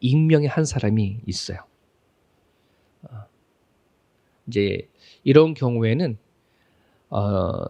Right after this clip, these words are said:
나중에 이제 삼십칠 명 얘기도 말씀드리겠지만은 앞에 삼십 명인데 왜 삼십칠 명이냐? 이, 이거 병영되어지는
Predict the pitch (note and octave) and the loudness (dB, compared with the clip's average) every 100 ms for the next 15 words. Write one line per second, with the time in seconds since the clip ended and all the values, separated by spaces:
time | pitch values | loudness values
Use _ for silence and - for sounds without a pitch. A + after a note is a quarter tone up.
0 | - _ _ _ _ _ _ _ _ _ | -14 _ _ _ _ _ _ _ _ _
1 | _ A2 A#2 C3+ C3 A2+ G#2+ E3+ F3 F#3+ | _ 0 2 4 4 2 2 -2 -2 -2
2 | - A3 G#3+ F3+ C3+ C3+ G#2 G#2 C3 A2+ | 0 2 4 4 2 2 0 0 -2 -2
3 | G#2 G2 A2 G2+ G#2 D#3+ A3 B2 F#3+ F3+ | -2 -4 -4 -4 -2 -4 -2 2 4 4
4 | A3 D#4 C4+ G3 D3 C3+ C3+ G3 G3+ - | 0 0 0 0 0 0 0 0 -2 0
5 | B3 A3 C3 G#2 A2+ G#2+ A#2 _ _ _ | 0 2 2 2 0 -2 -8 _ _ _
6 | _ _ _ _ _ _ _ _ _ _ | _ _ _ _ _ _ _ _ _ _
7 | _ _ _ - - _ _ _ - A2+ | _ _ _ -20 -20 _ _ _ -2 2
8 | A2 G2+ F#2+ - _ _ _ _ _ _ | 2 -2 -6 -14 _ _ _ _ _ _
9 | - C3+ C#3+ C#3 B2 C3+ D#3+ E3 E3+ D3 | 0 6 6 6 4 6 4 4 -2 2
10 | B2+ B2+ B2+ A#2+ B2 G#3+ | 4 4 4 2 2 2